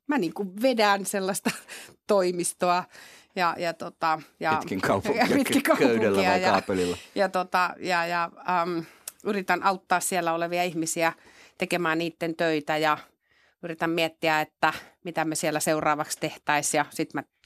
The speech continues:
Speaker 1: konkreettisesti lähetän sähköpostiin ja puhun puhelimessa ja istun kokouksessa ja, ja heiluttelen käsiä ja kaikkea sen tapaisia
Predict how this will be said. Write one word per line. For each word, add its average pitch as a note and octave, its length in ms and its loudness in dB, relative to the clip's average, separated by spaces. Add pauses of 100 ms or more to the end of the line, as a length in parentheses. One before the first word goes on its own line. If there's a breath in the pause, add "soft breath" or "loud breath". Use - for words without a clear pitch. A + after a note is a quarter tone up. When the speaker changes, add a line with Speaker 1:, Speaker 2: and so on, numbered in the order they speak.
(120)
Speaker 1:
konkreettisesti D#3 680 -4
lähetän C#3+ 320 -4
sähköpostiin - 720 -6
ja D#3 60 0
puhun D#3+ 280 -6
puhelimessa D3+ 600 0
ja D3 120 2
istun D#3 400 -2
kokouksessa D#3 800 0
ja, D3+ 160 4 (800 loud breath)
ja - 220 0 (560 loud breath)
heiluttelen F3 440 -2
käsiä - 320 -2 (100)
ja - 80 -4 (200)
kaikkea - 320 -10
sen - 140 -12
tapaisia - 280 -14